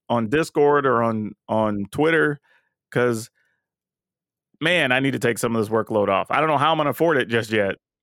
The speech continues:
<laughs> but, like, if you're looking for some side money, you think you can handle it, bring your skills my way. We might, might have a trade, for real.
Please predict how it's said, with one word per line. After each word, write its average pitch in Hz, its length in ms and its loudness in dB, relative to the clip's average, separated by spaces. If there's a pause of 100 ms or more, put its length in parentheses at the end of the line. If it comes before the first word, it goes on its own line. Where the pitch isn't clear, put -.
(120)
<laughs> - 320 -20
but, 196 260 -2 (200)
like, 123 420 -2 (1080)
if 113 140 -2
you're 170 140 2
looking 208 180 0
for 208 120 2
some 190 140 -4
side 208 300 2
money, 190 240 0
you 190 80 0
think 196 160 -4
you 190 80 -6
can 180 140 -2
handle 180 340 2
it, 117 140 0 (640)
bring 127 280 -2
your 202 120 0
skills 175 300 -2
my 147 180 2
way. 104 240 2
We 110 160 -2
might, 151 280 0 (100)
might 139 180 0
have 135 180 0
a 127 40 -4
trade, 101 480 -2 (840)
for 117 160 -4
real. 120 320 -2